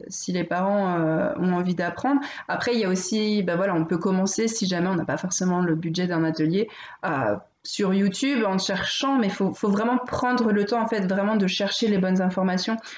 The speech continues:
parce qu'il y a trop de choses, euh, qui qu'on, qu'on trouve et, et qui sont pas forcément adaptées. Je pense par exemple aux, euh, aux écharpes tricotées sans élastane. Euh, on va dire, quand tu es bête et discipliné, tu regardes le nœud sur la notice et le nœud sur la notice, il est pas adapté finalement.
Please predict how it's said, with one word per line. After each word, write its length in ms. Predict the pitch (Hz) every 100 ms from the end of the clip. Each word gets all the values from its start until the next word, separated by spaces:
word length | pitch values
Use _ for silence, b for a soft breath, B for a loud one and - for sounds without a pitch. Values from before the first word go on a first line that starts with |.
| B B
parce 200 | - -
qu'il 100 | -
y 40 | 190
a 20 |
trop 220 | - 233
de 100 | 202
choses, 400 | 190 214 214 190
euh, 500 | 180 165 190 - - - - - -
qui 460 | - 62 - - 202 - _ _ _ _ _ -
qu'on, 160 | 202
qu'on 180 | - 220
trouve 420 | 208 - 269 254
et, 400 | 214 196 190 151
et 40 | 190
qui 120 | -
sont 160 | - 196
pas 120 | 220
forcément 380 | 165 - 233 226
adaptées. 360 | 208 208 247
Je 100 | 240 -
pense 180 | 226
par 120 | 220 196
exemple 340 | 190 226 220
aux, 260 | 185 180 185 B B B
euh, 340 | 180 160 131 143 135
aux 120 | - 196
écharpes 500 | 208 208 247 - -
tricotées 640 | - 240 233 240 247 254
sans 300 | 247 247 226
élastane. 640 | 220 208 208 262 285 214 - B B B -
Euh, 420 | 185 180 180 175
on 240 | 175 180 185
va 120 | 190
dire, 260 | 202 247
quand 160 | - 208
tu 180 | - 196
es 100 | 196
bête 240 | 185 226
et 80 | 233
discipliné, 540 | 196 202 220 214 247 262
tu 120 | 226
regardes 280 | 202 220 214
le 80 |
nœud 140 | 208 233
sur 180 | 226 220
la 120 | 196
notice 340 | 202 208 269
et 60 | 226
le 60 | 196
nœud 120 | 220
sur 140 | 220
la 80 | 190
notice, 340 | 190 190 233
il 80 | 196
est 80 | 190
pas 120 | 185
adapté 360 | 175 185 185 240
finalement. 400 | 226 202 180